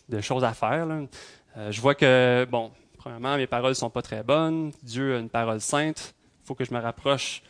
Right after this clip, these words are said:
à la sainteté en parole. Merci. » La deuxième réaction provient d'un cœur libéral, qui est plutôt en réaction contre le légalisme. Lui dit, Oh, ça c'est une prédication décourageante, hein.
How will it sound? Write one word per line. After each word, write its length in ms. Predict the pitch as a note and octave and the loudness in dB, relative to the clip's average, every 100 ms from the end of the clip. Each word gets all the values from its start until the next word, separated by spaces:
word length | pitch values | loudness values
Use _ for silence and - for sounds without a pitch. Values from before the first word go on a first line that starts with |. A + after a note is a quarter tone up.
| _ _ - | _ _ -8
à 60 | G#2+ | -4
la 100 | G#2 | -2
sainteté 540 | B2+ A#2 A2+ A#2 A2+ - - | -2 -2 -4 -6 -10 -14 -18
en 100 | A2+ | -8
parole. 320 | G#2 G2+ G2 - _ _ _ _ _ _ - - | -6 -6 -12 -18 _ _ _ _ _ _ -20 -16
Merci. » 300 | - - - - _ _ _ _ _ _ _ _ _ _ _ _ _ A#2 | -12 -12 -14 -20 _ _ _ _ _ _ _ _ _ _ _ _ _ -4
La 60 | |
deuxième 480 | A#2 D3+ F#3+ F#3+ E3 - _ _ | 0 6 6 6 0 -10 _ _
réaction 540 | - C3 A#2 - F#3+ G#3 | -4 -2 0 -2 -2 0
provient 280 | - B2+ D3 | 0 0 0
d'un 120 | C3+ | 2
cœur 260 | E3 D#3+ | 4 4
libéral, 600 | C#3+ D#3+ D3 B2+ B2+ G3 D3+ _ _ _ | 4 4 4 4 0 -4 -12 _ _ _
qui 240 | - A#2 | -10 -10
est 20 | A2+ | -10
plutôt 380 | _ - C#3+ | _ -8 0
en 100 | C#3 | 0
réaction 500 | A#2+ C3 A#2 - C3+ | 4 2 2 -2 -4
contre 260 | C3+ B2 - | -2 -4 -4
le 60 | A2 | -4
légalisme. 520 | A#2 A2+ A2 D#3 - _ _ _ _ _ _ _ _ _ _ | -2 -2 -2 -4 -8 _ _ _ _ _ _ _ _ _ _
Lui 120 | C3+ C#3+ | -8 -4
dit, 240 | C#3+ D#3 - | 0 0 0
Oh, 60 | C#3 - - - - - - - - - _ _ _ | -6 -8 -16 -18 -20 -20 -20 -20 -20 -20 _ _ _
ça 140 | - | -12
c'est 160 | - A#2 | -10 -12
une 60 | |
prédication 640 | - B2 A2+ B2+ A#2+ - B2+ | -6 -6 -4 -6 -6 -4 -2
décourageante, 760 | B2+ B2 C#3 B2 A2 C3 C#3+ | -2 -2 0 0 0 -4 -6
hein. 100 | A2+ | -10